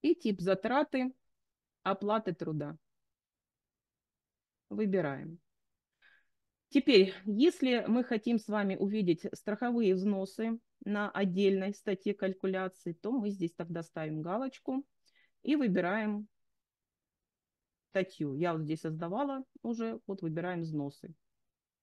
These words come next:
Выбрали. Соответственно, мы разделили вам с вами в калькуляции зарплату, страховые взносы. Если еще нужно травматизм выделить, тогда мы ставим сюда еще галочку. И здесь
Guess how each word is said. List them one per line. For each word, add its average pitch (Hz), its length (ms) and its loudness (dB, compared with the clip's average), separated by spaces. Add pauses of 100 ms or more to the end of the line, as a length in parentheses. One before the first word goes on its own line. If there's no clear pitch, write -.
(300)
Выбрали. 160 500 2
Соответственно, 208 580 -4
мы 208 160 2
разделили 175 560 0
вам 151 360 0
с - 100 -16
вами 160 420 -2
в - 20 -20
калькуляции 160 680 -2
зарплату, 214 580 -2
страховые 180 560 -2
взносы. 151 380 -6
Если 226 320 -2
еще 214 320 -2 (380)
нужно 202 320 2
травматизм 180 920 0
выделить, 165 640 2
тогда 170 320 -2
мы 254 100 2
ставим 226 380 -2
сюда 196 260 -4
еще 196 320 -4
галочку. 156 600 -6 (340)
И 226 300 2
здесь 165 500 0